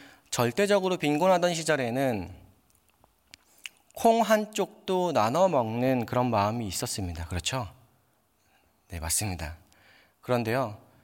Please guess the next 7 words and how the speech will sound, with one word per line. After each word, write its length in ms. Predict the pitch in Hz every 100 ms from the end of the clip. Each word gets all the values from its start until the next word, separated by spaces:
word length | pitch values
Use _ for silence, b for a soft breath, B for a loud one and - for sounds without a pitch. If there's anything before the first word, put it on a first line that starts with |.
| b b b b -
요즘에는 800 | 120 131 165 127 131 127 101 117
상대적 580 | - 196 208 208 208 208
박탈감은 800 | 160 - 127 113 107 147 95 92 B B B B
오히려 280 | 113 120 131
사람의 380 | 131 196 208 196
마음에 560 | 117 95 107 143 95 - b b b b b _ - -
시기와 800 | - - 214 202 170 131 165